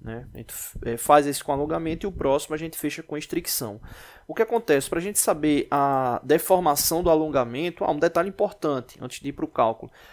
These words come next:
No gráfico aqui a gente já sabe o alongamento pelo valor indicado, ele tá aqui, né, seis vírgula seis por cento, né? A gente vai verificar aqui no corpo de prova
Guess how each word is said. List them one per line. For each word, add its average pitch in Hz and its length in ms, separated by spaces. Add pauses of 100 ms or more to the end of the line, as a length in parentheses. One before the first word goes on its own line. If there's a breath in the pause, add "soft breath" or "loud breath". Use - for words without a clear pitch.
(200 loud breath)
No 202 240
gráfico 165 580
aqui 143 180
a 190 40
gente 190 240
já 196 140
sabe 175 760 (1080)
o 147 120
alongamento 160 840 (120)
pelo 160 180
valor 175 260
indicado, 131 640
ele 131 180
tá 147 160
aqui, 135 400 (600 loud breath)
né, 120 160
seis 156 320
vírgula 165 280
seis 170 220
por - 160
cento, - 440 (220)
né? 110 320
A 113 120
gente 131 220
vai 135 140
verificar 147 760
aqui - 220
no 160 180
corpo 151 360
de 151 80
prova 170 560